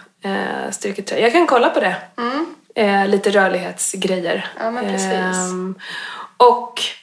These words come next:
Speaker 1: eh, skada i axlarna för att du tar för tungt.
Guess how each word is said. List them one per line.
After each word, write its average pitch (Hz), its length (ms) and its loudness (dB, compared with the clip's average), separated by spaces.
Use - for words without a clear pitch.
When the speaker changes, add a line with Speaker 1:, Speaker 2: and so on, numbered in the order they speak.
Speaker 1:
eh, 143 600 4
skada 247 1300 6
i 262 100 2
axlarna 214 640 2
för 202 200 4
att 202 200 2
du 214 80 -6
tar 202 380 4
för 196 160 -4
tungt. 233 520 4